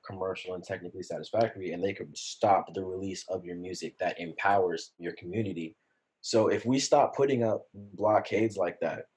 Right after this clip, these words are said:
it definitely will change the narrative. The young kids, they are so pure. You are so innocent. You have no biases toward anybody. If you look at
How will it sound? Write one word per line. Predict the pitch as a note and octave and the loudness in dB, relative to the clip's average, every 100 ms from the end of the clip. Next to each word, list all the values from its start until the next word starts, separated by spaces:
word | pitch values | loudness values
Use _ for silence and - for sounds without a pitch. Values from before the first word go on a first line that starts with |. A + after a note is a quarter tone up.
| _ _ _ _ _ | _ _ _ _ _
it | A2 G2+ | 0 4
definitely | G#2+ G#2 G#2 | 4 4 0
will | G2 F#2+ | -2 -2
change | G2 | -4
the | F#2+ | -2
narrative. | F#2 F#2 F2+ F#2 F2+ - - _ _ _ | 0 2 2 0 -4 -20 -20 _ _ _
The | G#2+ G#2+ C3 | -4 2 2
young | C#3 | 2
kids, | B2 B2 A#2 A#2 A#2 - _ _ _ - F2+ | 0 4 6 6 2 -10 _ _ _ -20 2
they | A#2+ C3 C#3 B2+ - _ | 6 8 6 2 -6 _
are | - G2+ | 2 2
so | G2+ - A2+ A2+ | 2 0 4 4
pure. | A2 - A2 F#2+ E2 - _ | 2 -2 0 0 -2 -10 _
You | A#2 B2 | -6 4
are | B2+ | 6
so | A2+ - B2 B2 B2 | 6 4 6 6 6
innocent. | A#2+ A#2 A2+ A#2 A2+ - | 2 0 0 -2 -2 -4
You | G2+ A#2 | -2 -2
have | A2 G#2+ | 0 -2
no | G2+ G#2+ G#2+ A2+ | -2 -4 4 4
biases | A2 G#2 G2+ G2 F#2+ | 6 4 2 -2 -10
toward | - G2+ F#2 | -4 -2 -2
anybody. | F#2+ G2+ F#2 F#2+ F#2 F#2 - | -4 -6 0 2 2 -2 -8
If | G2+ | -6
you | A2 | -2
look | G#2+ | -2
at | G#2 F#2 | -2 -4